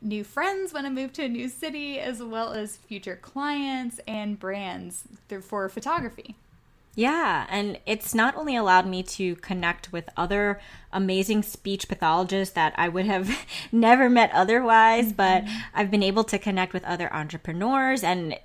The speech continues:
Speaker 2: it's also led to job opportunities and brand partnerships. And one of my most favorite new girlfriends.
Speaker 1: Yes.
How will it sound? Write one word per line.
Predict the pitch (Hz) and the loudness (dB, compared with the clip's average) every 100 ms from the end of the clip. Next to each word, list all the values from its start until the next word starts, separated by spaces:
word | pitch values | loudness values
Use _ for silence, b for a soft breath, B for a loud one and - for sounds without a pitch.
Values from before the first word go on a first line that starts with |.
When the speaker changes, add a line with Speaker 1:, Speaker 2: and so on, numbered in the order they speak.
| - | -4
Speaker 2:
it's | 202 - | -4 0
also | - - - 254 | 0 0 0 0
led | 196 190 | 0 0
to | 185 | -4
job | 156 160 202 | 0 2 4
opportunities | 214 214 214 - 214 208 208 208 185 | 0 -2 -6 -4 -4 -2 -2 -2 -2
and | 170 | -6
brand | 175 180 208 | -2 0 0
partnerships. | 180 - - - - - - | -4 -8 -10 -10 -10 -12 -6
And | - 175 175 - - | -4 -2 -4 -12 -12
one | 170 185 220 | -2 4 4
of | 214 | 2
my | 175 160 | -4 -8
most | 160 175 220 370 440 - | -8 -8 -8 -8 -10 -10
favorite | - - 339 294 285 - - b b - | -6 -6 -2 -2 -2 -6 -16 b b -6
new | 262 277 285 277 - | -4 -4 -4 -6 -6
girlfriends. | 151 - 62 202 - 349 | -8 -6 -12 -12 -14 -12
Speaker 1:
Yes. | 403 453 453 440 | -6 -6 -6 -10